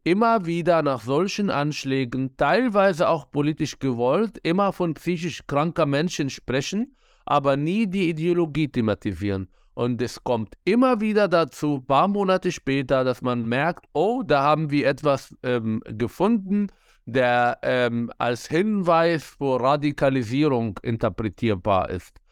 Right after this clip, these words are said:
Diese Menschen handeln nicht nur, weil sie psychisch krank, das ist auch ein riesen Vor-, Vorteil, äh, Vorurteil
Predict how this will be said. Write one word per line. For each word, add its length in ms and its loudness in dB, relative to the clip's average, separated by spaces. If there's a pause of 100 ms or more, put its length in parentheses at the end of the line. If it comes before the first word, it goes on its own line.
(460)
Diese 400 0
Menschen 460 0
handeln 360 2
nicht 200 -4
nur, 200 0
weil 160 2
sie 120 -6
psychisch 480 -6
krank, 360 -2
das 140 -2
ist 120 -8
auch 200 0
ein 220 -2
riesen 540 -2
Vor-, 480 -2
Vorteil, 680 0
äh, 160 -4
Vorurteil 800 0